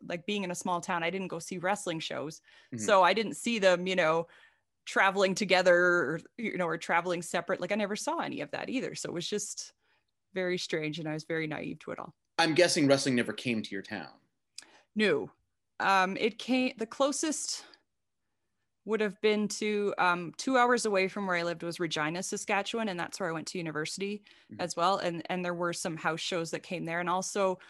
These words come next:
Speaker 1: we'd go every summer to visit family. We have a lot of family in British Columbia. So the first show I ever got to so-, see was in Vancouver, British Columbia. My uncle arranged for us to go 'cause he was really involved with recreation facilities.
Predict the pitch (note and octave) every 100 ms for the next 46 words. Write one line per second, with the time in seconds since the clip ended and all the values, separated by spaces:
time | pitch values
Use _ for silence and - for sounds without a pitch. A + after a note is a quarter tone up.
0 | - - G#3+ G3+ G#3 G3 F#3 G3 - F#3+
1 | F#3 F#3 F3+ F#3 F3 F3 F3 - _ -
2 | F3 E3+ E3 F3 F#3 F3 F3 F#3+ F3 E3+
3 | D#3+ D#3+ D#3+ - E3 F3 A3 B3+ B3+ -
4 | - _ - G#3 F#3+ G3+ A3 - G#3 F#3+
5 | F3+ E3+ F3 - F3+ - F#3 - - G#3+
6 | F#3 D#3+ E3 D#3+ D#3+ E3 D#3 D#3 D#3+ F#3
7 | D#3 D#3+ D#3+ D#3 - E3 D#3 D#3 D3+ -
8 | D3+ D#3 D#3+ - E3+ D#3+ D#3+ - - -
9 | _ - E3 - F3 E3 D#3+ E3+ A3 G#3
10 | G3+ F3 F3+ F3+ F3 E3+ E3 D#3+ E3 D3+
11 | D#3 D#3+ D#3 - G#3+ G#3+ A3+ - A3+ A#3
12 | C4 B3